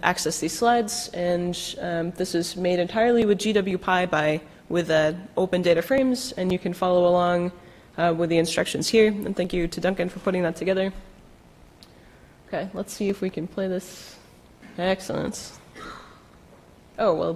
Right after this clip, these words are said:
pff, okay. There we go. So, um, this motivates a time and frequency decomposition. So what I can do is take that same data chunk.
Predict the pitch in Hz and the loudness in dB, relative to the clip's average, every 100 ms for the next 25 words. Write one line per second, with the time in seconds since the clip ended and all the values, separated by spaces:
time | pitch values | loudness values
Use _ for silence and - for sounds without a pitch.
0 | - - - - - - - - - 160 | -6 -16 -18 -18 -20 -20 -20 -12 -4 -2
1 | 175 - - - - - - - - - | -4 -8 -20 -20 -20 -20 -20 -20 -20 -20
2 | - - 185 233 214 - - - - - | -18 -6 0 0 -2 -8 -20 -20 -20 -20
3 | - - - - - - - - - - | -20 -20 -20 -20 -20 -20 -20 -20 -20 -20
4 | - - - - - - - - - - | -20 -20 -20 -20 -20 -20 -20 -20 -20 -20
5 | - - - - - - - - 208 214 | -20 -20 -20 -20 -20 -20 -10 2 6 8
6 | 190 185 180 - - - - - - - | 8 6 4 -2 -14 -20 -10 -6 -4 -4
7 | - 196 285 - 226 220 226 196 196 - | 0 2 4 4 4 6 6 4 2 4
8 | - - - 175 175 175 - - 185 196 | 2 0 0 2 4 2 0 2 4 4
9 | 170 180 185 - 175 214 233 262 254 254 | 2 0 0 -2 0 2 2 2 0 0
10 | 269 262 262 285 349 359 - - - - | 0 0 -2 -2 -4 -4 -10 -20 -20 -20
11 | - - - - - - - - - 196 | -20 -20 -20 -20 -20 -20 -20 -16 0 4
12 | 190 220 220 220 208 247 247 196 - 202 | 6 6 4 2 2 4 4 2 2 0
13 | 190 165 - - - 226 262 269 220 208 | 2 2 0 0 4 4 6 4 4 2
14 | 170 - 180 294 | 2 -2 -4 -6